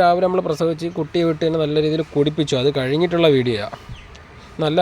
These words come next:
അകിടുണ്ടായിരുന്നു, കുട്ടി കുടിച്ചതിന് ശേഷമുള്ള വീഡിയോ ആണിത്. അപ്പോൾ താല്പര്യമുള്ളവരെ കോൺടാക്ട് ചെയ്യുക. ഇതിന് ചോദിക്കുന്ന വിലയെന്ന് പറയുന്നത് അൻപത്തിയെട്ട്, അൻപത്തെട്ടായിരത്തി അഞ്ഞൂറ് രൂപയാണ് ഈ പശുവിന് വില ചോദിക്കുന്നത്. മാക്സിമം അഡ്ജസ്റ്റ് ചെയ്തിട്ടാണ്, എങ്കിലും നമുക്ക്, ആ, കസ്റ്റമർ വന്നു കഴിഞ്ഞാൽ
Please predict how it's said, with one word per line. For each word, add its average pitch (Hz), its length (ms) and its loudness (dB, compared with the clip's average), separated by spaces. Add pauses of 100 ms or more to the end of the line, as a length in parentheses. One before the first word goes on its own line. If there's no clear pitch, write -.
അകിടുണ്ടായിരുന്നു, 165 640 0 (140)
കുട്ടി 165 240 -6
കുടിച്ചതിന് 160 340 -2
ശേഷമുള്ള 151 300 0
വീഡിയോ 143 220 0
ആണിത്. 120 260 -4 (420)
അപ്പോൾ 196 180 -2
താല്പര്യമുള്ളവരെ 220 640 6
കോൺടാക്ട് 180 300 2
ചെയ്യുക. 160 220 0
ഇതിന് 190 200 0
ചോദിക്കുന്ന 190 440 2
വിലയെന്ന് 165 320 0
പറയുന്നത് 151 300 -2 (180)
അൻപത്തിയെട്ട്, 175 800 0 (140)
അൻപത്തെട്ടായിരത്തി 175 1040 -2
അഞ്ഞൂറ് 156 420 0
രൂപയാണ് 139 360 0
ഈ - 60 -8
പശുവിന് 139 300 -2
വില 131 140 0 (100)
ചോദിക്കുന്നത്. 120 460 -4 (100)
മാക്സിമം 147 400 -4
അഡ്ജസ്റ്റ് 165 300 -2
ചെയ്തിട്ടാണ്, 165 340 0 (580)
എങ്കിലും 226 360 4
നമുക്ക്, 220 280 4 (300)
ആ, - 20 8 (220)
കസ്റ്റമർ 180 400 -2
വന്നു 165 160 0
കഴിഞ്ഞാൽ 160 260 0